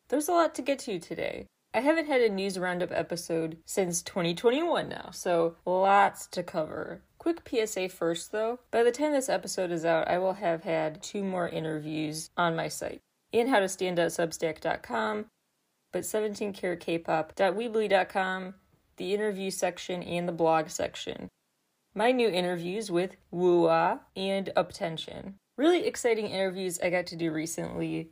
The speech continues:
and if you want to in the future, be someone who gets early access to those interviews, become a subscriber. And most of the interviews I do just keep free.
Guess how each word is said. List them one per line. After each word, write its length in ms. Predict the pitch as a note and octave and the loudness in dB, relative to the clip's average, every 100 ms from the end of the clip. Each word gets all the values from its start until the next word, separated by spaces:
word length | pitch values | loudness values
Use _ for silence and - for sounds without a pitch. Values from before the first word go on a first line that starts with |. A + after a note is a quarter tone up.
| - | 0
and 220 | A3 A#3+ | 4 4
if 160 | - A#3 | 0 -4
you 100 | B3+ | 0
want 220 | B3+ A#3+ | 2 2
to 100 | A#3 | 2
in 140 | G3+ G#3 | 0 -2
the 60 | |
future, 680 | G3+ G3 F#3 - F3 F3 - G3 | -2 -6 -4 -2 -2 -4 -6 0
be 120 | D4 | 2
someone 440 | D4+ C4 A3 G#3+ | 2 0 0 -2
who 100 | A#3+ | -2
gets 300 | F#3 F3+ - | -2 -4 -2
early 400 | F#3 G3 F#3 E3+ | 0 2 2 0
access 720 | F3+ F#3 - - - - - - | 0 -2 -4 -6 -6 -6 -12 -12
to 340 | - G3 E3 | -6 -4 -4
those 260 | D#3 E3+ D#3 | 2 4 4
interviews, 720 | E3 D#3 D3+ - - - - _ | 2 0 -4 -8 -10 -12 -16 _
become 280 | G3 F3+ F3 | -2 2 2
a 40 | G3 | 2
subscriber. 720 | B3 - - G3+ C4 - - - | -2 -2 2 4 2 -2 -10 -2
And 320 | G#3 A3 G#3+ - | 2 4 2 0
most 340 | G3 D4 - | 4 4 2
of 80 | D#4 | -2
the 160 | B3+ G3 | 0 2
interviews 720 | G3+ G3 F#3+ F#3+ F#3 F3+ - - | 2 0 -2 -2 -2 -6 -4 2
I 120 | F3+ | 4
do 160 | F3 F#3 | 2 -4
just 180 | F#3 | -6
keep 300 | - F#3 F3 | -6 -8 -8
free. 480 | - - F3 E3 - | -12 -6 -2 -2 -4